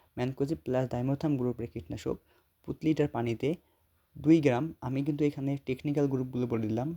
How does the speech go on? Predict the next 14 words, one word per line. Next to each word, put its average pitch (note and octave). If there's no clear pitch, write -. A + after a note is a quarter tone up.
কোনো B2
কোম্পানির B2
ওষুধের B2
নাম B2
বললাম A#2
না। C#3+
আমি B2
যেগুলো B2
বলছি A#2
সবগুলো B2
হচ্ছে -
এই C#3+
সকল C#3+
ওষুধের C3